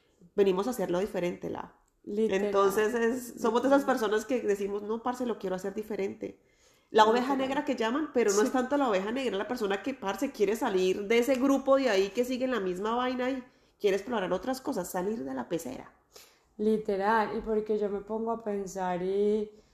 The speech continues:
Speaker 2: no sé, bueno, eh, como que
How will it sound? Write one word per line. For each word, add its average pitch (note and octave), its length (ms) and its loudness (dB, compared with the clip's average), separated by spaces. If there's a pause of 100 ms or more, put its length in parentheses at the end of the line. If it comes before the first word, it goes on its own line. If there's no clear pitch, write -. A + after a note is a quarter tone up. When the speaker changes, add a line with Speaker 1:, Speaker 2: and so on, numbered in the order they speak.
(280)
Speaker 2:
no F3+ 120 -6
sé, F#3 300 0
bueno, E3 480 -4 (300)
eh, F3 500 -4 (1120)
como C4 260 4
que C4 520 0